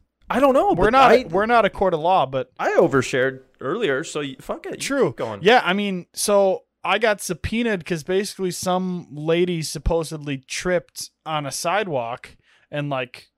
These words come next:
Speaker 2: broke her ankle or something like that and, like, had to get surgery and all this stuff. So then the courts went after me.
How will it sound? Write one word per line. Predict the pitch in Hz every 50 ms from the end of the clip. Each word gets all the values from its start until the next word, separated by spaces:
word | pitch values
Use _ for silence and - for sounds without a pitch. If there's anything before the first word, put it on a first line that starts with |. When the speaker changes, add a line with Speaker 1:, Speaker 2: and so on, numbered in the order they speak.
| _ _ _ _ _ _ _ _ _ _ _ _ _ - _ _ _
Speaker 2:
broke | 151 131 135 139 156 156 160 151 147
her | 143 131
ankle | 131 135 143 143 - 151 147
or | 143 147 147 139 139
something | - - 151 143 147 151 139 139
like | 139 135 127 -
that | 147 139 139 139 120 117
and, | 135 131
like, | 123 123 - -
had | - 139 135
to | 135
get | 131 135 123 -
surgery | - - 143 139 139 139 135 143 147 143 139
and | 139 131
all | 123 135 147 151
this | 151 147 147
stuff. | - - - 156 160 196 - - _ _ _ - - - - - _ _
So | - - 185 175
then | 165 175 170 165 165 156 139 - _ _ _ _ _ _ _ _ _ _ _ _ -
the | 147 139 165
courts | - - - 208 214 214 202 - - -
went | 180 180 175 175
after | 175 165 - - 160 147
me. | 147 151 160 190 254 294 254 170 143 135 143 135